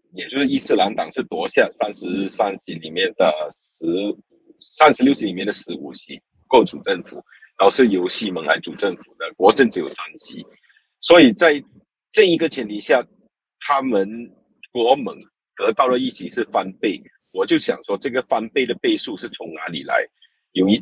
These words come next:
大部分是从国阵这里来的。二零一八年很多国阵票跑到西蒙去，是因为顿马哈迪天线。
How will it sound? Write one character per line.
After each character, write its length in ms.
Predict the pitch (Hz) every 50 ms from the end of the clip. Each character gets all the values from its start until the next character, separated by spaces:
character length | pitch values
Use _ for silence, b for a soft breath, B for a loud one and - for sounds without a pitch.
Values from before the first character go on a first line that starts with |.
| - -
大 160 | - 120 107
部 200 | - - 113 104
分 220 | - - 110 92 87
是 160 | - 120 107 87
从 220 | - 104 80 80 80 85 - _ _ _ _ _ _ _ _ -
国 220 | - 76 - 95
阵 240 | 92 - 104 80 - _
这 100 | - 107
里 120 | 87 - -
来 120 | - - - - -
的。 540 | - - _ _ _ _ _ _ - 170 190
二 40 | 175
零 140 | 156 151
一 80 | 160 170
八 180 | - 170 156 147
年 160 | 123 120 123
很 180 | - 117 95
多 140 | 98 131 120
国 160 | - 107 95
阵 200 | - - 131 113
票 180 | - 127 117 110
跑 200 | - - 95 69
到 220 | - 95 98 92 90
西 180 | - - 110 101
蒙 160 | 87 80 -
去， 140 | - 110 110
是 140 | 101 113 104
因 40 | 101
为 100 | 101 104
顿 160 | - 127 113
马 160 | 98 90 - -
哈 80 | - - - -
迪 120 | - - - -
天 200 | - - - -
线。 240 | - - 92 90